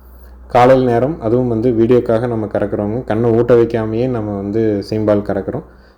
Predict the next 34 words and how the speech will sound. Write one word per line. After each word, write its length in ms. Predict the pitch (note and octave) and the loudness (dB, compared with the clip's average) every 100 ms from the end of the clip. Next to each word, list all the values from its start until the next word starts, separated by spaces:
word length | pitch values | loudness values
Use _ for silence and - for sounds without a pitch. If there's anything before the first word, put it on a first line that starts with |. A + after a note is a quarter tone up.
| _ | _
மாடு 280 | A2+ C3+ D#3+ | 0 4 4
வந்து 160 | C#3+ D3 | 4 2
அவ்வளோ 280 | A2 B2 B2+ | 2 4 4
ஒரு 140 | A#2+ | 2
குணம்ங்க. 400 | G#2 A2 B2 A#2 B2 | 0 -2 -2 -4 -6
கறவைக்கு 380 | - A2 B2 B2 | -2 0 2 0
கால் 300 | A#2+ A2 A#2 | -2 0 2
அணைக்க 220 | A2+ A2 A2 | 0 -2 -2
வேண்டாம். 360 | G#2 G#2 B2+ A#2 | -2 -4 -6 -4
இந்த 140 | G#2+ | -2
வீடியோவே 540 | G2+ A#2+ D#3+ D3+ C#3+ D#3 | 2 2 4 4 4 2
மொத்தமா 400 | C3+ G#2+ - B2+ C3 | 0 -4 -4 -2 -2
பார்த்தீங்கன்னா, 400 | A#2 A2 A2 B2+ B2+ | -4 -6 -6 -6 -4
ரெண்டு 260 | G#2+ A#2 | -2 0
நிமிஷம் 340 | A#2 A#2 A#2+ A#2 | 0 -2 -2 0
தான் 100 | A2+ | 0
இருக்குங்க. 400 | A2 G2+ G2 G#2 - - - - - - | 0 -4 -6 -8 -12 -20 -20 -20 -20 -6
பால் 220 | - B2+ C#3+ | 2 4 4
கறந்துட்டு 420 | C3+ B2 B2+ B2+ | 2 2 2 0
எந்திரிச்சு 320 | C3+ A#2 B2 A#2+ | 0 0 0 0
வர்ற 140 | A2 | 2
வரைக்கும் 300 | A2 A2+ C#3 | 2 0 0
ரெண்டு 180 | B2 G#2+ | 0 0
நிமிஷம் 300 | A2+ A2+ A#2+ | 0 -2 0
தான் 100 | A2+ | 2
இருக்கும். 240 | G#2 A2 C#3+ | 0 -2 -6
சீம்பால் 440 | - C3+ C3+ B2+ | -2 0 2 2
வந்து 220 | A#2 A#2 D3 | 2 0 0
ரெண்டு 240 | A2+ A2 | 0 0
காம்புலேயும் 360 | A2+ A#2 A#2+ A#2 | 0 0 0 -2
ரெண்டு 160 | G#2+ G#2+ | 0 0
குடி 140 | G#2 | 0
வால் 260 | G2+ A2 A#2 | 0 0 0
இருந்ததுங்க. 440 | G2+ G2+ G2 G2 | -2 -6 -8 -8